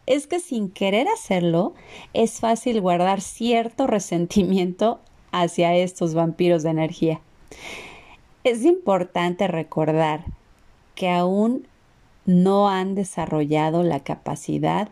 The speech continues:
para lidiar con sus problemas y se aprovechan de los demás porque sienten dolor. Sin embargo, es importante que recuerdes que no eres responsable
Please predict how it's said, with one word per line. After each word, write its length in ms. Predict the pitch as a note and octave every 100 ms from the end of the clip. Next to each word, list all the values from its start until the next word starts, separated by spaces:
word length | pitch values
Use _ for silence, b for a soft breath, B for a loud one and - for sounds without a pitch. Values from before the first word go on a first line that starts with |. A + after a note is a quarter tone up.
| -
para 260 | - D#3+ D3+
lidiar 540 | D3 D3+ D#3 D#3+ D#3
con 180 | E3+ E3+
sus 180 | E3+ E3
problemas 800 | - D3+ C#3+ C#3 C#3+ D3+ - - _ B B B
y 140 | G3+
se 160 | F3+ G3+
aprovechan 1000 | F#3+ - F#3+ F#3 G3+ A#3 C4+ C4+ C4+ A#3+
de 80 | G3
los 220 | E3+ D#3+
demás 520 | E3 D#3+ E3 F3+ -
porque 320 | - F3 E3+ E3+
sienten 680 | - F3+ F3 E3+ F3 F3
dolor. 440 | D#3+ D3+ D#3 D#3 - - -
Sin 300 | - F3+ E3+
embargo, 800 | E3+ E3+ A#3+ C4+ F#3+ E3 A3+ F4 _ - B B B
es 180 | A3+ B3
importante 720 | B3+ G#3 F#3+ F3+ F3+ F3 F#3
que 120 | F#3
recuerdes 640 | E3 E3 - F3 F3 F#3 -
que 180 | - F#3+
no 520 | F#3+ G3 A3+ A#3+ A#3+
eres 280 | A3 G#3 G3
responsable 920 | F#3 F3 E3 D#3 - D3+ D#3 D#3+ G#3